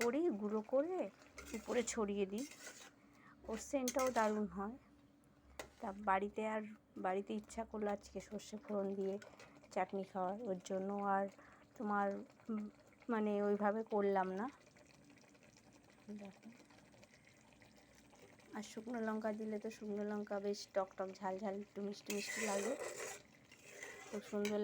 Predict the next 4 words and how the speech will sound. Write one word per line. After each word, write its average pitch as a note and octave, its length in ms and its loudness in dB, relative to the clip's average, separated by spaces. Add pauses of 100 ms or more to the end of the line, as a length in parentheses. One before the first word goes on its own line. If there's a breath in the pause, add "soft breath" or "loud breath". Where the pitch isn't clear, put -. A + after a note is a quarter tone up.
লাগে G3 220 2 (800)
এই F#3+ 100 0
জিনিসটা। G3+ 380 -4 (1600)
তোমরা G#3 220 0